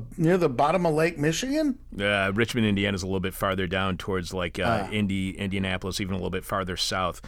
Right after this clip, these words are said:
Speaker 2: Uh, but
Speaker 1: Ah.
Speaker 2: still, you know, this is, <laughs> it's,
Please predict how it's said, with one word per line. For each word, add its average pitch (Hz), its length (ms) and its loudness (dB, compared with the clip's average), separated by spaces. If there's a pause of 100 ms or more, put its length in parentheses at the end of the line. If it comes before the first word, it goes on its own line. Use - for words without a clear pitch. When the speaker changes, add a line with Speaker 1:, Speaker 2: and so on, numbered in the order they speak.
(300)
Speaker 2:
Uh, 101 200 2
but 104 120 0
Speaker 1:
Ah. 113 40 2
Speaker 2:
still, 117 340 6
you 101 100 -2
know, 92 200 0
this 107 240 -2
is, 90 260 -2 (300)
<laughs> - 260 -18
it's, - 280 2